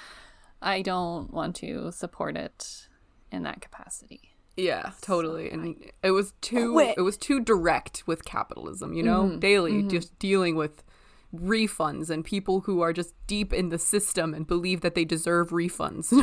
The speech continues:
Speaker 2: <laughs> all the time, no matter
Speaker 1: Over
Speaker 2: what.
Speaker 1: nothing. Yelling at
Speaker 2: <laughs> Over
Speaker 1: me.
Speaker 2: literally nothing. Mm.
Speaker 1: Over
Speaker 2: Mm-mm.
Speaker 1: a pair of pants.
Speaker 2: And I mean, these people, these people are the people who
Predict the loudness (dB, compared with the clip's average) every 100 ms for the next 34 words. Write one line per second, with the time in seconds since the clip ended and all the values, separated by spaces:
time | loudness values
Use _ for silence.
0 | 8 10 12 10 6 6 8 8 8 4
1 | 2 2 2 4 4 4 2 0 -8 -12
2 | -14 -4 4 8 8 6 4 2 2 -2
3 | -2 -2 -4 -8 -14 -6 -2 0 -2 -6
4 | _ _ -6 2 2 4 4 4 4 4
5 | 4 0 -2 -2 -4 -10 -12 -14 _ -20
6 | _ _ _ _ _ -20 -20 -16 -8 -6
7 | -4 -2 -2 -4 -6 -8 -8 -2 0 0
8 | -4 -14 -10 -6 -6 -6 -4 0 0 0
9 | -2 -8 -6 -6 -4 0 2 2 -2